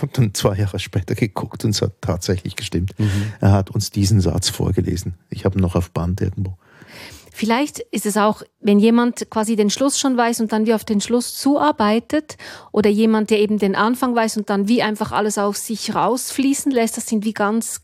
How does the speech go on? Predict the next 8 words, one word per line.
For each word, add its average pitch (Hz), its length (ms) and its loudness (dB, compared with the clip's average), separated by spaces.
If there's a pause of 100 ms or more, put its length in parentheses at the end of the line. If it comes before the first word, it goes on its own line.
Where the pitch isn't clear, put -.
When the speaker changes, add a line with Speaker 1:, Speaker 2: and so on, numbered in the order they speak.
Speaker 3:
ganz 208 440 -2
gegensätzliche 214 840 -2
Arten 208 280 -4
vielleicht 190 320 -2
auch 185 120 -6
zu - 100 -8
existieren, 226 720 -6
oder? 226 260 -4